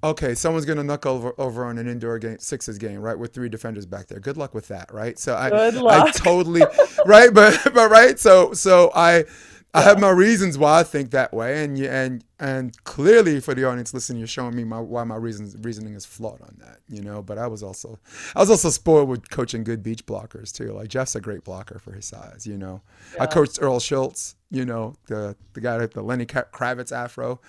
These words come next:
Speaker 1: coached him into the main draw. He's, he's got
Speaker 2: Mm-hmm.
Speaker 1: hang, he's got hang time, you know. So
Speaker 2: Yeah.
Speaker 1: yeah. But I always say wait because if it's a sh-, if they try to pull their trigger first, you don't need to stuff someone straight down on the beach 'cause not five people there
Speaker 2: Right.
Speaker 1: covering,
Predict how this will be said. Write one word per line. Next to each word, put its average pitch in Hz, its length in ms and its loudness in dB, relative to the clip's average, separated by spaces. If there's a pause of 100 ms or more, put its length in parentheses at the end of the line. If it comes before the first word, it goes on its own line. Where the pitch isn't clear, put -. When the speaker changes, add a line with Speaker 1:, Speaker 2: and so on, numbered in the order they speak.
(220)
Speaker 1:
coached 120 280 -10
him 123 140 -8
into 113 140 -10
the 101 120 -14
main 98 220 -14
draw. 98 220 -16
He's, 113 280 -14 (220)
he's 165 160 -4
got 117 200 -4
Speaker 2:
Mm-hmm. 104 80 -8
Speaker 1:
hang, 107 180 -10 (160)
he's 208 160 -2
got 127 220 0
hang 113 220 -12
time, - 380 -20
you 117 160 -12
know. 113 280 -12
So - 200 -14
Speaker 2:
Yeah. 165 380 -8 (340)
Speaker 1:
yeah. 110 300 -12 (340)
But 180 120 4
I 214 120 2
always 240 220 0
say 170 220 0
wait 147 300 -2
because 135 640 -8 (340)
if 175 280 -6
it's 190 460 -2
a 139 120 -6
sh-, - 260 -14
if 143 120 -6
they 185 100 -2
try 170 200 -2
to 156 80 -2
pull 151 180 -4
their 139 120 -4
trigger 117 340 -8
first, 127 460 -8 (260)
you 170 120 -6
don't 262 160 -4
need 233 140 -4
to 147 60 -4
stuff 151 280 -6
someone 123 280 -8
straight 117 320 -10
down 127 260 -10
on 101 80 -12
the 87 100 -18
beach - 280 -18
'cause 123 180 -10
not 147 220 -8 (140)
five 127 240 -4
people 123 240 -8
there 110 160 -8
Speaker 2:
Right. 151 140 -8
Speaker 1:
covering, 117 420 -6